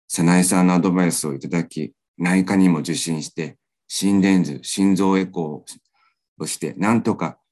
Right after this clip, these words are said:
なったことが分かりました。何でもなかったことが分かりました。神様に感謝です。その後、薬局の薬剤師の方にも薬のことで相談し、助かりました。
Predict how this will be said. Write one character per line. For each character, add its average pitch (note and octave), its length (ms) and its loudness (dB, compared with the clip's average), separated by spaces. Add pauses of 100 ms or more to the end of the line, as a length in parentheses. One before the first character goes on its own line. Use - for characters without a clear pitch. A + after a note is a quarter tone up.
(240)
な F2 180 0
っ - 80 -4
た F#2+ 100 -4
こ F2+ 140 -2
と G#2 100 -2
が G#2+ 100 0
分 D#2 80 -2
か D#2+ 100 -10
り C#2+ 80 -10
ま C#2 100 -12
し - 80 -14
た。 - 180 -20
何 A2 160 4
で A2+ 80 6
も A2 80 6
な A2+ 120 4
か A2 80 -2
っ G#2+ 60 -6
た F#2+ 80 -6
こ E2 100 -4
と D2 100 -6
が C#2 60 -6
分 C2+ 80 -10
か - 100 -10
り D2+ 80 -8
ま D2 120 -8
し - 80 -18
た。 - 100 -20 (500)
神 A2 220 4
様 D#2+ 240 -2
に G#2+ 120 -2
感 D#2 220 -4
謝 B1+ 160 -14
で - 80 -20
す。 - 180 -20 (840)
そ - 160 -4
の F2 80 2
後、 F#2 360 -4 (280)
薬 E2+ 260 -6
局 G2+ 240 -2
の G2 120 0
薬 F2+ 240 -4
剤 G#2+ 200 -4
師 F#2+ 100 -10
の F2+ 80 -4
方 E2+ 240 -10
に D2+ 120 -8
も C#2 200 -12
薬 F2+ 300 -4
の F#2 120 2
こ F#2 140 -4
と F2+ 120 -2
で D#2+ 180 -8 (120)
相 D#2+ 240 -10
談 D#2 220 -6
し、 - 260 -8
助 - 220 -8
か D#2 60 -8
り D2+ 100 -6
ま D2 140 -6
し - 120 -10
た。 - 120 -20